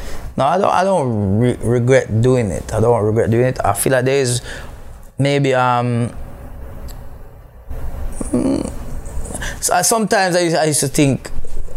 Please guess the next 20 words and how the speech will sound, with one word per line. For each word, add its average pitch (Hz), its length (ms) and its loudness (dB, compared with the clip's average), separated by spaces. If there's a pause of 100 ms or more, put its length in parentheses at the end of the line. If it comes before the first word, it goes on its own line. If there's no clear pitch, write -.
(120)
before 151 440 4
I 139 60 2
used 139 180 0
to 127 80 2
maybe 123 280 2
regret 120 480 4 (360)
not 127 340 2
doing 123 260 2
certain 113 380 4
things 107 320 0
before, 107 600 2 (100)
what 98 160 2
I, 104 220 2
what, 107 260 0 (300)
like, 101 260 4 (180)
waiting 113 560 2
too - 140 0 (120)
long 110 280 4
to - 100 2
do 107 200 2